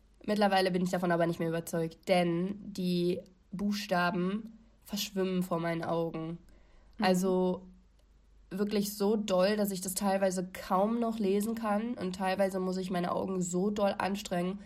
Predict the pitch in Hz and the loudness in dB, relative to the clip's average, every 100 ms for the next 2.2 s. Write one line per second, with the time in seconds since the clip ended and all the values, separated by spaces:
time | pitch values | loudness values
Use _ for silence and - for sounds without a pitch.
0 | - - - 190 180 175 175 220 - - | -18 -20 -8 -2 0 0 0 0 -2 -4
1 | 202 180 180 - - 180 - 180 180 180 | -4 -4 -4 -4 -4 -4 -4 -4 -4 -4
2 | 220 - | -4 -8